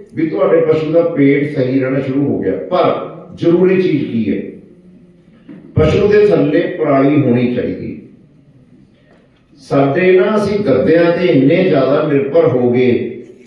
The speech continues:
ਵੀ ਸਾਨੂੰ ਲੱਗ ਗਿਆ ਨਾ, ਜਿਵੇਂ ਹੁਣ ਗੱਦੇ ਜਿਵੇਂ ਹੁੰਦੇ ਆ ਨਾ, ਜਿਵੇਂ ਸਾਡੇ ਗੱਡੀਆਂ ਦੇ ਟਾਇਰ ਹੁੰਦੇ ਆ, ਗੱਦੇ ਏਦਾਂ ਹੁੰਦੇ ਆ। ਕਦੇ ਤਾਂ ਬਦਲੇ ਜਾਣੇ ਚਾਹੀਦੇ ਆ। ਘਸ ਗਏ, ਇੱਕ ਦੇ ਦੋ ਗੱਦੇ ਬਣ ਗਏ, ਹਲੇ ਵੀ ਉਹੀ ਗੱਦਾ ਚੱਲ ਰਿਹਾ।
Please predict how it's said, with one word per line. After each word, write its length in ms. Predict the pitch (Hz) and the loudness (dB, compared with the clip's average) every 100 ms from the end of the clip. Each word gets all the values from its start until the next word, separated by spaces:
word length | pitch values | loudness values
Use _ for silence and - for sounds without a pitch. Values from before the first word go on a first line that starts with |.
| _ 107 | _ -2
ਵੀ 100 | 165 | 0
ਸਾਨੂੰ 400 | 170 156 175 165 | 0 -2 -2 -2
ਲੱਗ 140 | 147 | -2
ਗਿਆ 240 | 143 165 165 | 2 2 2
ਨਾ, 60 | |
ਜਿਵੇਂ 200 | 196 196 | 0 -2
ਹੁਣ 180 | 196 196 | -2 -2
ਗੱਦੇ 260 | - - 180 | -2 -2 -2
ਜਿਵੇਂ 300 | 180 180 180 | -2 -2 -2
ਹੁੰਦੇ 280 | 170 170 190 | -2 -2 0
ਆ 40 | |
ਨਾ, 60 | 233 | 0
ਜਿਵੇਂ 300 | 196 196 185 | 0 -2 -2
ਸਾਡੇ 240 | 185 185 | -2 0
ਗੱਡੀਆਂ 320 | 160 151 170 | 0 0 -2
ਦੇ 80 | 175 156 | -2 -2
ਟਾਇਰ 260 | 151 151 | 0 0
ਹੁੰਦੇ 220 | 156 156 170 | 0 0 0
ਆ, 20 | |
ਗੱਦੇ 320 | 160 135 165 | 0 0 0
ਏਦਾਂ 180 | 156 151 | 0 -2
ਹੁੰਦੇ 380 | 131 113 95 - | -2 -2 0 0
ਆ। 60 | - - - - _ _ _ _ - | -2 -10 -18 -20 _ _ _ _ -4
ਕਦੇ 300 | 151 147 170 | 0 2 2
ਤਾਂ 140 | 202 | 2
ਬਦਲੇ 320 | 180 139 143 160 | 2 4 4 2
ਜਾਣੇ 220 | 165 165 | 0 0
ਚਾਹੀਦੇ 420 | 160 170 190 202 | 0 0 0 -2
ਆ। 40 | 196 - - - - _ _ _ _ _ - _ _ _ _ _ _ | -4 -6 -12 -20 -20 _ _ _ _ _ -20 _ _ _ _ _ _
ਘਸ 360 | - 185 - 120 | -4 -2 0 0
ਗਏ, 180 | 156 160 160 | 2 2 0
ਇੱਕ 260 | 190 190 190 | -4 -4 0
ਦੇ 200 | 196 196 | 4 4
ਦੋ 200 | 151 160 | 4 4
ਗੱਦੇ 240 | 170 165 | 2 2
ਬਣ 300 | 180 165 165 | 0 0 0
ਗਏ, 80 | 165 | 0
ਹਲੇ 260 | 156 - - | 0 0 0
ਵੀ 80 | 190 | 2
ਉਹੀ 220 | 175 175 | 2 2
ਗੱਦਾ 220 | 165 165 | 2 2
ਚੱਲ 260 | 160 160 160 | 2 0 -2
ਰਿਹਾ। 180 | 160 | -6